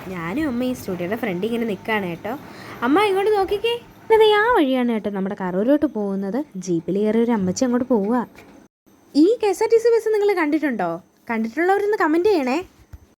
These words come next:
ഇതെന്താണെന്നറിയില്ല, നല്ല തിരക്കുണ്ട് കേട്ടോ ഇവിടെ. അപ്പം നമ്മുടെ കാത്തിരിപ്പിനൊടുവിൽ നമ്മുടെ ഫോട്ടോ റെഡി ആയിട്ടുണ്ട് കേട്ടോ. ഇതിനകത്താരാ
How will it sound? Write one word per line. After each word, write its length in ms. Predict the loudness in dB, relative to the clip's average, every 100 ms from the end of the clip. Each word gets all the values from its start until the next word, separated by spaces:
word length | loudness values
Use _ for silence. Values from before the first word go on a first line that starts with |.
| _ _ _
ഇതെന്താണെന്നറിയില്ല, 760 | 4 6 4 4 2 -2 -6 -6
നല്ല 220 | -4 -2 -2 -2
തിരക്കുണ്ട് 440 | -4 -2 -4 -2 -4
കേട്ടോ 180 | -2 -2
ഇവിടെ. 180 | -2 -4 -8 _ _
അപ്പം 140 | 2 4
നമ്മുടെ 200 | 4 2
കാത്തിരിപ്പിനൊടുവിൽ 800 | -2 -6 -2 -2 0 -2 -2 -2 -4
നമ്മുടെ 180 | -2 -4 -4
ഫോട്ടോ 340 | -4 -2 0 2
റെഡി 220 | 2 2 2
ആയിട്ടുണ്ട് 320 | 0 -2 -6 -6
കേട്ടോ. 220 | -8 -10 -12 _ _ _ _ _ 0
ഇതിനകത്താരാ 840 | 2 0 0 0 2 2 4 2